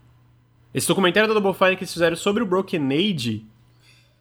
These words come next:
teve uma galera que ficou reclamando, "Pô, mas vocês tão demorando, pô, vocês não tão sendo responsável com o dinheiro de vocês."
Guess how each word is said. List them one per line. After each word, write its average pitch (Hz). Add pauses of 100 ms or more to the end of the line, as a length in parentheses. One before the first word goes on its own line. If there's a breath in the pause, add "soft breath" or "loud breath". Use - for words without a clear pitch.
(540 soft breath)
teve 151
uma 190
galera 185
que -
ficou -
reclamando, 202
"Pô, 233
mas 190
vocês 175
tão 208
demorando, 202
pô, 202
vocês 175
não 190
tão 202
sendo 202
responsável 202
com 220
o 202
dinheiro 190
de 185
vocês." 180